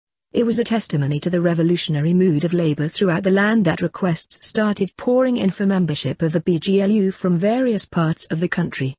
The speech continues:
In April a meeting was held at Victoria, East Coast Demerara, which decided in favour of a labour union branch for the area. The following month the workers of Bogotville, West Coast Demerara,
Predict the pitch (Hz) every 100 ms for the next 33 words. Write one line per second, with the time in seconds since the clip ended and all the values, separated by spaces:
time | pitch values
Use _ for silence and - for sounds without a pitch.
0 | _ _ _ _ _ _ 214 190 165 -
1 | 185 185 180 180 165 151 185 - 165 143
2 | 139 156 175 - 175 156 147 156 _ -
3 | 226 214 - - 170 135 - - 180 175
4 | 165 170 151 147 - _ _ - 196 -
5 | 220 - 247 214 151 - 170 - 208 185
6 | 147 - 190 202 202 185 175 190 160 165
7 | 165 185 156 147 - - 175 - 175 160
8 | 147 147 - _ _ _ _ _ - 185
9 | - 190 185 180 196 226 - 220 196 175
10 | 156 143 185 180 175 175 - 135 131 -
11 | - 180 214 - - 180 135 - - 185
12 | 180 165 170 156 147